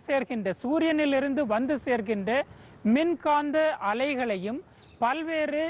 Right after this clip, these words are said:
மின் சுமை கொண்ட பார்ட்டிகிள்ஸ், துகள்களையும் ஆராய்ந்து அவற்றின் தன்மையை ஆராய்ந்து பல அரிய தகவல்களை நமக்கு வழங்கியவாறு இருக்கும். ஐந்து ஆண்டுகள் இது தொடர்ந்து தன்னுடைய பணியை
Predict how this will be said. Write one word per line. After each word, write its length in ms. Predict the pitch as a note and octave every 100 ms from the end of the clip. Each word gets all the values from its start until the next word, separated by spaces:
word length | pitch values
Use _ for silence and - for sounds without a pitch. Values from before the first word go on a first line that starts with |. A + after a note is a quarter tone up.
| - - _ - C4+
மின் 200 | E4+ D#4+ -
சுமை 280 | D4 D4+ E4 D#4
கொண்ட 240 | C#4 B3+ C4+ D4+ - - - - - A#3
பார்ட்டிகிள்ஸ், 720 | C4+ E4+ - C4 G3 C#3 - _
துகள்களையும் 720 | C#4+ B3+ F4 D4 C#4 A3+ A3+ D3+ G3+ G#3
ஆராய்ந்து 520 | C4+ C#4+ B3 G#3+ B3+ D#4+ - - - G#3+
அவற்றின் 360 | C4+ A#3 C4 A3 B3+
தன்மையை 580 | C4 E4+ E4 C4+ C#4 E4 - - - - - - F#3+ B3+
ஆராய்ந்து 460 | D#4 D4+ D4 D4+ C#4+
பல 140 | B3+ A3+ A3
அரிய 220 | C4+ D#4 C#4
தகவல்களை 580 | A#3 A#3+ D4 C4+ A#3 C4 D#4 A3
நமக்கு 340 | A#3+ A3 A3+ C#3 - - - F#3+
வழங்கியவாறு 720 | A#3 D4 D4 D4 A3 G#3+ A#3+ G3
இருக்கும். 320 | C#3+ C#3 A#2 - - - - - G#3+
ஐந்து 280 | D#4+ E4+ D#4 A#3+ B3+
ஆண்டுகள் 420 | C4+ C#4 D#4 D#4+ G#3 A#3
இது 140 | A#3 G3+
தொடர்ந்து 340 | A3+ C4+ C#4 D#4 B3
தன்னுடைய 320 | A3+ A3 G#3 F#3
பணியை 320 | G#3 C#4+ C#4+